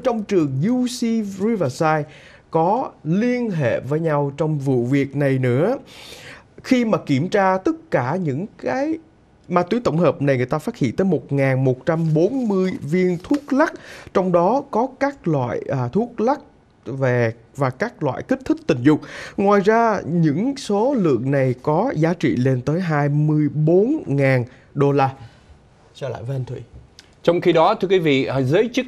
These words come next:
Speaker 2: à, của trường Đại học Yale nổi tiếng trên thế giới, và quý vị biết là các nhà nghiên cứu ở đây họ vô cùng nghiêm túc khi quan tâm đến những vấn đề mà Yale đó thường thường nghiên cứu về vấn đề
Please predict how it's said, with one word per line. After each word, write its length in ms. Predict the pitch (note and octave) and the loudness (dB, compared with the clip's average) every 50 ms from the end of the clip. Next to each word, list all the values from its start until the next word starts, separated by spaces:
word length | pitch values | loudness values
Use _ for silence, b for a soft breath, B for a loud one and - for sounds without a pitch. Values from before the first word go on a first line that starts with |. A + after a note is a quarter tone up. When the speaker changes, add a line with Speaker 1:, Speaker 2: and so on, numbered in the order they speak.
| - - | -4 -6
Speaker 2:
à, 220 | - C3 C3 C3 C3 C3 | -4 -2 -2 -2 -2 -2
của 420 | - B2+ G#2 G2+ G#2+ A#2 B2+ C3+ C#3+ C#3 | -2 -2 0 0 0 0 -2 -4 -4 -4
trường 400 | - D#3 D#3+ D#3 D#3 D#3 D#3 D3 | -2 0 0 2 0 0 0 0
Đại 160 | C3+ C3 B2+ | 0 0 0
học 180 | A#2+ C3+ C3 - | 0 -2 -2 -2
Yale 440 | C#3+ D3 F3+ G3 G3 F#3+ F#3 F3+ E3+ | -4 -2 0 0 2 2 2 2 2
nổi 420 | D3 C3 A#2+ A2 G2 G#2 B2 C3+ C3+ - | 2 2 2 2 2 0 0 -2 -2 0
tiếng 260 | E3+ F3+ G#3 B3 C4+ C4 | 0 0 0 0 -2 2
trên 280 | - G#3 G#3 G#3 G3+ F#3+ | 4 4 4 4 -2 -4
thế 300 | - - F#3 G#3 A3+ A#3+ A3+ | -4 -4 0 0 0 0 0
giới, 420 | E3+ F3+ F#3 F#3 G#3+ C#4 C4 - - | 0 0 0 0 0 -2 -2 -4 -6
và 120 | G#2 G#2 G#2 | -10 -10 -8
quý 60 | A#2 | -6
vị 200 | B2+ B2 A2+ G#2 | -4 -4 -4 -4
biết 320 | - A#2+ C#3 E3 F3 - A#2 | -4 -4 -4 -4 -4 -4 -6
là 240 | G#2 F#2+ F2+ F2 F2 | -4 -4 -4 -6 -6
các 280 | - C#3+ D#3 D#3 - | -4 -6 -6 -4 -4
nhà 200 | A#2+ G#2+ G2 F#2 | -4 -4 -4 -4
nghiên 240 | F#2+ G#2+ A2 A2 G#2+ | -2 -2 -2 -4 -2
cứu 220 | - A2 A#2 D3 | -2 -2 -2 -2
ở 100 | A#2+ F2+ | -4 -4
đây 200 | F2+ G2 G2 F#2+ | -4 -4 -4 -4
họ 320 | F2+ E2 F2 F2+ - - D#2 E2+ G2+ | -6 -6 -10 -10 -10 -12 -12 -6 -4
vô 220 | A#2 C3+ C#3 C3+ C#3 | -2 -2 -2 -2 -4
cùng 240 | - A#2+ G#2 F#2+ G2 | -4 -4 -4 -4 -4
nghiêm 220 | A2 B2 B2 B2 A#2+ | -2 -2 -2 -2 0
túc 220 | D3+ F#3+ G3 B B B B B B | -2 -2 -2 B B B B B B
khi 320 | - - C3+ B2+ A#2+ A#2 A2 | -4 0 0 2 0 0 0
quan 240 | - B2+ B2+ B2 A2+ | -2 -2 -2 -2 -2
tâm 320 | - B2 A#2+ A#2 A2+ A2 | -2 -2 0 0 0 0
đến 240 | A2 A#2+ D3+ G3 G3 | 0 0 0 0 -2
những 180 | E3+ D#3 G3 F#3+ | -2 -2 -2 -2
vấn 180 | G3 F#3+ G3 | -4 -4 -2
đề 160 | D3+ A#2+ G#2+ | -2 -2 0
mà 140 | G2+ G2+ G2 | -2 -2 -4
Yale 360 | F#2+ G2 C3 D3+ D#3+ D#3 C#3 | -2 -2 -2 0 0 0 -2
đó 140 | D3+ D#3+ D3+ - - | -2 -4 -6 -6 -6
thường 160 | A2 G2 F#2 | -6 -6 -4
thường 260 | - G#2 G2 F#2 F#2 B B B B B | -4 -4 -4 -4 -6 B B B B B
nghiên 180 | A#2+ B2 A#2+ A#2+ | -2 0 0 0
cứu 180 | A#2+ A#2+ C#3 F3 | 0 0 0 0
về 280 | D3+ A#2 G2 F#2 F2 | 0 0 0 -2 -2
vấn 240 | E2+ F2 G#2 A#2+ D3 | -2 -4 -4 -2 -2
đề 100 | - | -4